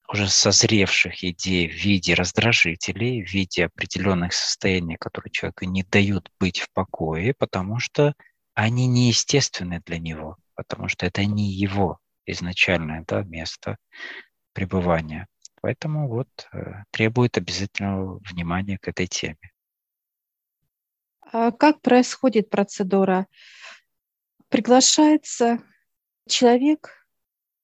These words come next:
Speaker 2: которого, э, мы желаем посмотреть. Кто открывает это понимание? Это проблема. Проблема,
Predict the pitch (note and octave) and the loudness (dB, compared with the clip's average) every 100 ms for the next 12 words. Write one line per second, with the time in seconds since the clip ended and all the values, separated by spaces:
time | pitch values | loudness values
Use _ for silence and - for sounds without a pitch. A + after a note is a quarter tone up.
0 | _ _ _ A3+ A3+ C4+ B3+ A3+ A3 G3+ | _ _ _ 0 4 6 6 6 6 4
1 | F#3+ G#3 G3 G#3 A3+ A#3 A3 G#3+ G#3+ G#3 | 0 -4 0 2 4 4 4 4 4 2
2 | G3 G#3 G3+ G3+ F#3+ F3+ _ _ _ - | 0 4 4 4 -2 -2 _ _ _ -20
3 | - - _ _ - - D4+ - B3 - | -20 -20 _ _ -6 6 8 8 4 2
4 | C4 C4+ C4 C4+ G3 F3 - _ _ _ | 2 4 8 8 8 6 -2 _ _ _
5 | _ _ - A#3 A3+ G#3 G#3 G#3+ A3 A3+ | _ _ 2 4 4 0 4 6 6 4
6 | G#3 F3 F3 - A3+ A3+ D4 C#4 C4+ C4+ | 2 2 -2 -4 -2 0 2 6 6 6
7 | A#3+ A3+ F#3+ G3+ B3+ - _ _ _ _ | 4 6 6 4 2 -6 _ _ _ _
8 | _ _ _ _ _ _ _ _ _ _ | _ _ _ _ _ _ _ _ _ _
9 | _ B3 - A#3 A3 G3+ A#3 B3+ C#4 D#4+ | _ -8 0 2 2 0 2 2 2 -2